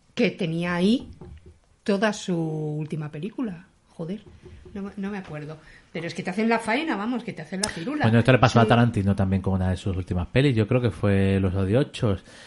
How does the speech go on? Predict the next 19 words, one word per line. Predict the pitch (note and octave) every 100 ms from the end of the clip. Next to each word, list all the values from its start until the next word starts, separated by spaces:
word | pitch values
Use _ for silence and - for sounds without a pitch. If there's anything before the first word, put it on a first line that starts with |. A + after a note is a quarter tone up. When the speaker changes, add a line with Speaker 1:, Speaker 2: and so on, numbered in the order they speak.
| - _
Speaker 2:
que | - A2+ G#2 G2+ G2+ G2
se | -
traspapeló | G2+ G2 G#2+ G2 G2 G#2+
el | A2
guión | A#2 C#3+
y |
se | -
publicó | A2 G2+ G2 G#2+
en |
internet. | A#2 G2+ G2 A2 D3+ -
Y | A#2 G#2
Speaker 1:
Tú | G2+
Speaker 2:
entonces | F#2+ F#2 A2+
Speaker 1:
fíjate. | G#2+ A#2+
Speaker 2:
la | A#2
película | G2+ G2+ A2 A2+
se, | - A#2 A2+ G#2+ G2
se | G2+
paró, | F#2 F2+ F#2+ G#2+